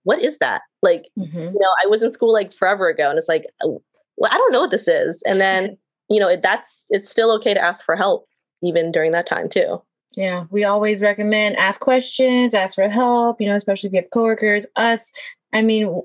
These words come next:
Speaker 2: we're all pretty much here open and willing to be there for you guys. And so,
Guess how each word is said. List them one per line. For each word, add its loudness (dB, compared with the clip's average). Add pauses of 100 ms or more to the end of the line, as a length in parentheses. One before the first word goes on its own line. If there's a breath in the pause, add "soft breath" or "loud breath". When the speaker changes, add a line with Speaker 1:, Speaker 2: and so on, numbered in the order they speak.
Speaker 2:
we're 2
all 4
pretty -2
much -2
here 2
open -2 (220)
and 0
willing 2
to -6
be -2
there 2
for -4
you -2
guys. 0
And -6
so, 0